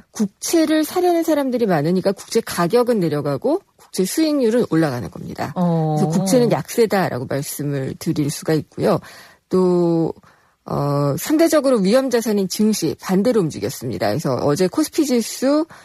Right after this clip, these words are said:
Speaker 1: 한 이점삼 퍼센트 정도 빠져가지고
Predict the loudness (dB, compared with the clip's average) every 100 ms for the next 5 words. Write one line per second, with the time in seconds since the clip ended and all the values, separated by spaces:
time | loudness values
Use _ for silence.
0 | -20 _ _ 0 2 0 0 -2 0 2
1 | 2 2 -2 -2 0 0 0 0 0 0
2 | 0 0 0 -2 -2 -4 -2 2 2